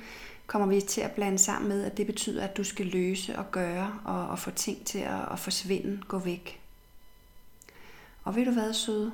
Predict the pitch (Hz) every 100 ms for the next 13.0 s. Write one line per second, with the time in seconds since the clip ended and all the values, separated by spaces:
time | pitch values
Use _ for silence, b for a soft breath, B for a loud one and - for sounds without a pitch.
0 | - - - - b b b - 233 233
1 | 226 202 202 - 196 196 196 - 214 208
2 | 226 - 226 - 196 - 202 196 208 -
3 | - - - - - - - - - -
4 | B B B B B 196 190 220 - -
5 | 202 196 - 214 202 190 208 214 202 -
6 | 208 - 208 208 202 208 208 196 190 185
7 | 180 185 208 226 - 196 196 - - 190
8 | - 202 - 196 - - 196 - 202 202
9 | 202 208 190 190 208 190 196 202 202 -
10 | - 196 - 214 - 202 196 - - -
11 | - 208 208 - B B - 208 - -
12 | - - - 214 214 - 208 185 185 208